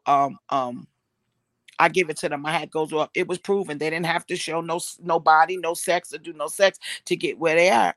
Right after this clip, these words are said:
that, where they are at today. You know, but, um, nowadays, that's what the females think. They gotta show that, um, backside and the front side, and,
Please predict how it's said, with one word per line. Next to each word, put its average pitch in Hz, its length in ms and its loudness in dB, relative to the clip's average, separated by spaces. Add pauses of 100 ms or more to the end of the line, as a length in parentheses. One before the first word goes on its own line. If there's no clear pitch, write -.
that, 165 220 -4 (120)
where 160 180 0
they 175 280 -2
are 170 200 2
at 143 180 -6
today. - 360 -14 (560)
You 160 140 -8
know, 151 300 2
but, - 280 2
um, 156 280 4
nowadays, 165 720 -2
that's 147 220 -6
what 156 120 -16
the 170 60 -14
females 165 440 -4
think. 190 240 -4
They 139 80 -4
gotta 131 240 -4
show 139 300 -2
that, 139 260 -2
um, 139 160 -2
backside 151 580 2
and 147 120 -14
the 160 40 -14
front 156 360 -10
side, 156 340 0
and, 143 160 -16